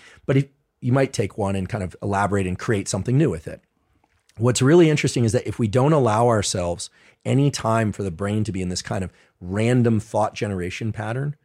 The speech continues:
dr-, sleep and dreaming or emerging from sleep and dreaming is one such time. Maybe low dose cannabis is another time, which is why,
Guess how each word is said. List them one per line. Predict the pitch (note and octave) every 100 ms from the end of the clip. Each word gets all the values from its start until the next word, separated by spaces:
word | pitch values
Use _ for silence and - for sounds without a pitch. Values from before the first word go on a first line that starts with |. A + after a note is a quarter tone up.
| _ _ _ G#2
dr-, | A#2 B2+
sleep | - D3 C#3
and | A#2
dreaming | G#2 A#2+ B2+ B2+ A2+
or | F#2
emerging | F#2+ G#2+ A2+ A#2
from | A#2+
sleep | - A#2 A2+
and |
dreaming | G2+ A2+ G#2
is | F2+
one | F#2 G#2
such | - - -
time. | A#2 A2+ A#2 _ _ _
Maybe | - B2 B2 A2+
low | G#2+ A2+
dose | A2 -
cannabis | - A2 A2+ A2+ -
is | F#2+
another | F#2+ G#2 A2+ A2+
time, | - A#2+ B2
which | G#2+ F2+
is | F#2+
why, | F#2+ F#2+